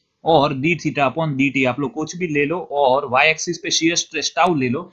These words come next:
तो इसका graph कुछ इस तरीके से बनेगा, ऊपर जाती हुई line बढ़ती जाएगी। Means जैसे जैसे आप लोगों का shear stress बढ़ रहा है वैसे वैसे उसकी viscosity भी बढ़ती जा रही है, तो ये आप लोगों को ध्यान रखना है। This is how graph आप लोगों को याद रखना बहुत जरूरी है। डायलेटेंट fluid का graph कुछ इस तरीके से देखने को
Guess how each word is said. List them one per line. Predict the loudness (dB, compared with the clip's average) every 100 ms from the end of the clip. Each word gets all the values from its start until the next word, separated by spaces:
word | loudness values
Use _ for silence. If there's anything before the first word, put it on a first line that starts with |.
| _ _ -4
तो |
इसका | -2 0
graph | 2 2 2
कुछ | -4 -4
इस | -4 -2
तरीके | -2 -2 -2
से | -4
बनेगा, | -4 -4 -6 -12 -12
ऊपर | -6 -2
जाती | -2 -2 -4
हुई | -2
line | -2 -2
बढ़ती | -4 -2 0
जाएगी। | 0 -2 -4
Means | -10 -12 -14
जैसे | -12 -8 -4
जैसे | -4 -2
आप | -2 -2
लोगों | -4 0
का | 0 0 -6 -18 -6
shear | 0 2 2
stress | 2 0 0
बढ़ | -2 2
रहा | 4
है | 4
वैसे | 0 -2
वैसे | -4 -2
उसकी | -6 -4
viscosity | -4 -4 -4 -4 -4 -6 -6
भी | -4
बढ़ती | -4 -4 -4
जा | -2 -4
रही | -6 -10
है, | -12 _ _ _ _ _ -4
तो | 0
ये | 4 6
आप | 6 2
लोगों | -2 -2
को | -4
ध्यान | -2 0 0
रखना | -2 -4 -4
है। | -2 -2 -4 -14 -20 -4 0
This | 0
is | 2
how | 4 4
graph | 2 2 4
आप | 2 2
लोगों | 0 0
को | 0
याद | 0 0
रखना | -2 -6
बहुत | -2 -4 -4
जरूरी | -8 -12 -16
है। | -8
डायलेटेंट | -4 -4 -6 -12
fluid | -12 -12 -8
का | -4
graph | 0 0 -2
कुछ | -10
इस | -10 -8
तरीके | -6 -6 -8
से | -6
देखने | -8 -4 -6
को | -4 -8